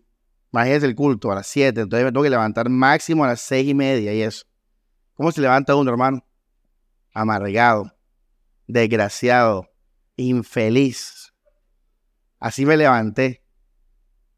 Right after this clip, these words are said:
Ya. Mari me dijo en el carro,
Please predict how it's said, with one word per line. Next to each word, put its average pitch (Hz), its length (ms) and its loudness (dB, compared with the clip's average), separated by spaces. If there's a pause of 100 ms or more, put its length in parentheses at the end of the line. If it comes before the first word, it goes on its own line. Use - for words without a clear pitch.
Ya. 120 420 2 (1700)
Mari 117 280 2
me 135 100 2
dijo 139 180 2
en 131 60 2
el 120 120 -2
carro, 120 440 0